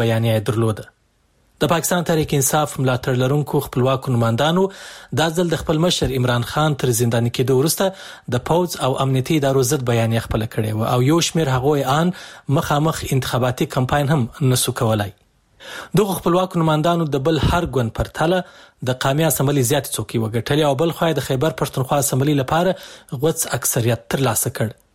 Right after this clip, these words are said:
پر دې سربیره په بلوچستان کې پښتنو او بلوچ ملتپالو ګوندونو هم د ګڼو څوکیو ګټلو ادعا کړې او پر انتخاباتي کمیشن تور پورې کوي چې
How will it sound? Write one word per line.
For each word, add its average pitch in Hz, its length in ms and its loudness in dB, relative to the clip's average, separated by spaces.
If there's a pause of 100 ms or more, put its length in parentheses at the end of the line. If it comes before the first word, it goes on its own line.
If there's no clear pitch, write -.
(500)
پر 170 140 2
دې 208 160 2
سربیره 190 360 2
په 135 140 -4
بلوچستان 160 400 0
کې - 160 -4
پښتنو 147 380 0
او 139 120 0
بلوچ 143 360 0
ملتپالو 135 520 0
ګوندونو 139 320 2
هم 156 200 2
د 117 120 0
ګڼو 147 240 2
څوکیو 131 440 0
ګټلو 123 280 2
ادعا 120 160 2 (140)
کړې 190 180 2 (460)
او 139 140 0
پر 143 120 0
انتخاباتي 139 520 0
کمیشن 147 440 0
تور 170 220 2
پورې 113 240 -2
کوي 139 260 2
چې - 60 0